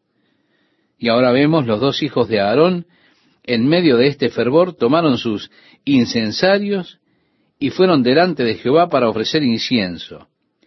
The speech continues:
Fuego extraño que él nunca les mandó.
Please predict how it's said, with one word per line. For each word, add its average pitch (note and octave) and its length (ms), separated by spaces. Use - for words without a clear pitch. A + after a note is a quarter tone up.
Fuego D#3+ 680
extraño G3+ 1000
que C3 320
él F3+ 280
nunca C#3+ 600
les C#3+ 220
mandó. C#3 480